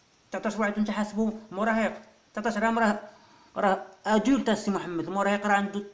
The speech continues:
تلتاش، أربعتاش عام. خصكم تفرقوا ما بين الطفوله والمراهقه والرشد. الشريف، السي محمد، اش كتقول لي؟ لا، لا، لا، وديروا من الحبه قبه. راه، راه خصو يتربى هذا، خصو يتربى ويعاود سميتو ي-،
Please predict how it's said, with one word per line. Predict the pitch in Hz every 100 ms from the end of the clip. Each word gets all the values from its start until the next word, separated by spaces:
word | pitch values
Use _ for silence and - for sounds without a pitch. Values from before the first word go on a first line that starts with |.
| _ -
تلتاش، | - 254 233
أربعتاش | 214 220 156
عام. | 156 135 123 - _ _ _
خصكم | - - 214
تفرقوا | - 214 220
ما | 214
بين | 208
الطفوله | 202 - 220 220 233 220
والمراهقه | 220 214 233 226 233 320 285
والرشد. | 285 269 254 - 135 - _ _ _ _ _ _ -
الشريف، | - 220 - 226 208 -
السي | 214 -
محمد، | 247 233 233
اش | 214
كتقول | 269 220 247
لي؟ | 254 254
لا، | 247 240 240
لا، | 233 220 - - -
لا، | 226
وديروا | 220 220 220 214
من | 214
الحبه | 208 - 202
قبه. | 151 139 151 123 - _ _ _ _ _ _ _ -
راه، | 214 202 202 208 202 208 - 180 180 165 - - _ -
راه | 196
خصو | 202 214
يتربى | 214 247 208
هذا، | 208 180 160
خصو | 156 202
يتربى | 202 214 -
ويعاود | 220 214 202 208
سميتو | - 202 185 190
ي-، | 185 180 175 175 170 165